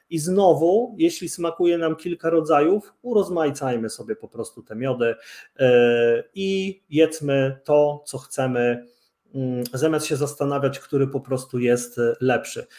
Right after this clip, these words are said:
E, być może któryś trochę będzie, e, lepszy czy gorszy,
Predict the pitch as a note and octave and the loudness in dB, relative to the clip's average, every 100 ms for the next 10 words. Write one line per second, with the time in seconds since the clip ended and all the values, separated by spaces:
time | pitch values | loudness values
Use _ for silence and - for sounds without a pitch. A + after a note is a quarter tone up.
0 | - - C#3 C#3 C#3 E3 A3+ A#3 A3+ G#3 | -20 0 6 6 6 -2 -4 0 2 2
1 | G3+ - E3 C3+ - C#3 C3 C#3 C3+ D#3+ | 0 -2 2 2 0 -4 -2 -2 -2 0
2 | D#3+ C#3 C3 C3 C3 C3 B2 B2 B2 B2 | 0 2 2 2 -2 -4 -4 -2 -2 -2
3 | B2 B2 B2 A#2+ B2+ D#3+ D#3+ D3 C3+ C3 | -4 -8 -8 -4 2 2 2 -6 -6 0
4 | D3+ D#3 - C#3+ | 2 2 0 0